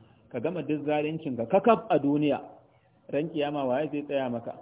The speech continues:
Azzalimai ba su da mataimaka. Wato, shi mai zalunci lokacin da yake zaluntan na ƙasa da shi, yana ganin ba wanda ya isa ya kwato wa mai shi haƙƙi.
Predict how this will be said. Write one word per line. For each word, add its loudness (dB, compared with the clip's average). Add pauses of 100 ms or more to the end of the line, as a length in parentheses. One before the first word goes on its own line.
(460)
Azzalimai -4
ba -2
su -14
da -4
mataimaka. -6 (420)
Wato, 2
shi -8
mai -4
zalunci -4
lokacin -6
da -4
yake -4 (140)
zaluntan -2
na -2
ƙasa -6
da -4
shi, -10
yana -8
ganin -6
ba -4
wanda -4
ya -4
isa -10
ya -2
kwato -6
wa -2
mai -6
shi -10
haƙƙi. -10